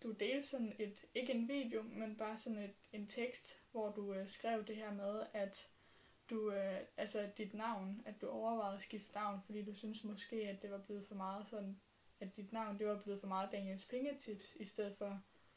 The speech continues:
Daniel Hansen Pedersen, som jo i virkeligheden er dit fulde navn. Og der skrev du, at du, jeg genovervejer navnet Daniel Hansen, eller Daniels Pengetips,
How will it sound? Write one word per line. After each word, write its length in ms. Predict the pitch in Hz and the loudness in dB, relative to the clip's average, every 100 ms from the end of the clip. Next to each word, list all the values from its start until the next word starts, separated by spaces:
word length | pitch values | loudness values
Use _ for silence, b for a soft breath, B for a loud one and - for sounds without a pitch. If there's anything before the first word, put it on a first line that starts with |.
| - - | -20 -4
Daniel 320 | 220 208 202 | -2 0 0
Hansen 340 | 202 196 - 190 | -2 -4 -4 0
Pedersen, 580 | 247 269 233 - 190 196 | 4 4 4 -2 -4 -2
som 160 | 208 196 | -2 -2
jo 80 | |
i 60 | 196 | -2
virkeligheden 500 | 208 220 226 220 196 | 0 0 0 -2 -4
er 60 | 202 | -4
dit 200 | 202 190 | -6 -10
fulde 220 | - 226 240 | -2 0 2
navn. 460 | 233 247 202 202 - - - - - - - | 2 0 -2 -2 -6 -20 -20 -20 -20 -14 0
Og 60 | |
der 120 | 220 | 2
skrev 500 | 233 - 277 262 233 | 2 4 8 8 8
du, 140 | 220 208 | 6 4
at 300 | - 202 - - - - - - - - - - - - | 6 2 0 -14 -20 -20 -20 -20 -20 -20 -16 -14 -14 -8
du, 260 | - 233 190 - - - - | -2 0 0 -6 -12 -16 4
jeg 160 | 233 226 | 4 6
genovervejer 760 | 247 277 302 262 214 208 208 208 | 6 6 4 4 2 0 0 0
navnet 440 | 233 247 220 208 | 2 2 2 2
Daniel 300 | 240 233 214 | 2 2 0
Hansen, 500 | 220 220 220 - 202 - - | 0 0 0 -2 -4 -6 -8
eller 220 | - 208 220 - - | -2 0 -2 -6 4
Daniels 360 | 240 226 214 - | 4 6 0 -2
Pengetips, 600 | 247 311 - 254 - | 0 0 0 -6 -6